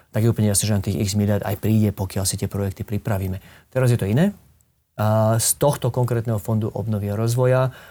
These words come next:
je celkom možné, že keď tie progr-, tie reformy nebudú dobre nastavené, že tie peniaze jednoducho neprídu.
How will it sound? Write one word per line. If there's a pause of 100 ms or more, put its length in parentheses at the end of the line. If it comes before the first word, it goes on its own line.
(200)
je
celkom
možné,
že
keď
tie
progr-,
tie
reformy
nebudú
dobre
nastavené, (480)
že
tie
peniaze
jednoducho
neprídu.